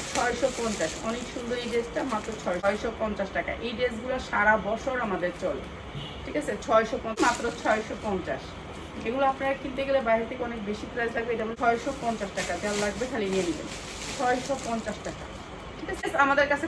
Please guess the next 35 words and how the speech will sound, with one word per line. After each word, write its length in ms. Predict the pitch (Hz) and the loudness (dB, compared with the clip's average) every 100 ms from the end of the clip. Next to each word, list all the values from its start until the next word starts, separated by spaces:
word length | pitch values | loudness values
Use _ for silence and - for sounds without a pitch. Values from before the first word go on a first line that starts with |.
| 277 | 6
কম 120 | 277 269 | 6 6
দামে 200 | 262 254 202 | 4 4 0
পাবেন, 220 | - 160 - - | 0 -4 -8 0
এটা 120 | 226 254 | 2 2
হচ্ছে 160 | 254 233 | 0 0
মেন 120 | 214 190 | 0 0
কথা। 200 | 190 - - - - - - 214 | -2 -2 -8 -10 -10 -10 -4 2
মাত্র 200 | 240 - 294 - | 2 2 0 4
ছয়শো 320 | 240 220 254 240 | 4 4 0 0
পঞ্চাশ, 300 | 202 - - 294 | 0 -2 0 2
মানে 120 | 311 - | 2 4
সেম 240 | 262 277 294 - | 8 10 8 6
সবই, 320 | 262 214 339 - - - - 262 | 2 4 4 2 -2 -12 -2 0
এগুলো 160 | 285 330 | 6 8
আর 60 | 302 | 8
একটু 120 | - - - | 6 -2 2
সফট 240 | 233 220 - | 2 2 0
কটন, 280 | 202 202 - - - - 226 | -2 -2 -6 -8 -10 -4 2
আরও, 140 | 269 277 - - | 2 0 -2 6
আরও 100 | 240 302 | 8 8
একটু 100 | 277 214 | 0 -2
উন্নত। 240 | 170 - - - - - - - | -2 -2 -6 -8 -12 -12 -10 0
মাত্র 240 | 226 247 311 302 | 2 2 -2 -2
সাতশো 340 | - 208 - 269 - | -2 -2 -2 -6 -2
পঞ্চাশ। 340 | 220 190 233 - - | -2 -2 -4 -6 -4
অনেক 180 | 233 262 - | -4 -4 -6
সুন্দর 280 | - 254 240 214 - | -6 -4 -4 -6 -6
এই 60 | 185 156 | -4 -2
ড্রেসটা, 360 | 160 - - - - - - - | -2 -4 -8 -8 -10 -12 -12 -2
মাত্র 180 | 240 262 277 - | -2 -2 -6 -4
সাতশো 320 | 220 - 254 226 | -6 -4 -6 -2
পঞ্চাশ, 300 | 220 214 240 233 | -2 -2 -2 0
মাত্র, 220 | 262 - 320 285 | 0 0 2 4
মাত্র, 240 | 247 240 269 262 226 | 4 2 2 4 2
মাত্র 260 | 220 - | 0 2